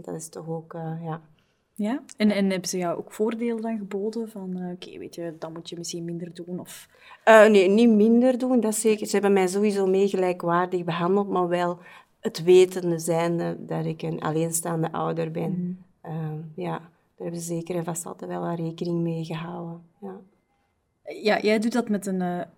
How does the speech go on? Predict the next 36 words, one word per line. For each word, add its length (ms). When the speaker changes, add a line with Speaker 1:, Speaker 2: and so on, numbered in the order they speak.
Speaker 2:
okot-traject 1200
van 120
Speaker 1:
Ja. 60
Speaker 2:
de, 420
van 160
de 60
V 240
D 40
A 80
B. 100
Speaker 1:
Ja. 340
Speaker 2:
Wat 200
houdt 200
dat 100
precies 420
in? 140
Speaker 1:
Ja, 180
dat 120
is 120
voor 180
we-, 180
voor 180
werkzoekenden 880
eigenlijk, 480
die 140
dat 100
eigenlijk 340
met 180
een 100
laag 300
diploma 480
toch 260
een 120
kans 320
willen 220
geven 380